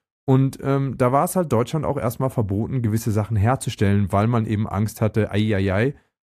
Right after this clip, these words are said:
Und sie sollten leider Recht behalten, äh, nicht, dass sie direkt mal wieder einen auf Krieg machen.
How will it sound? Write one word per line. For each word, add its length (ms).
Und 200
sie 120
sollten 260
leider 260
Recht 200
behalten, 760
äh, 360
nicht, 260
dass 180
sie 240
direkt 300
mal 160
wieder 160
einen 160
auf 140
Krieg 220
machen. 340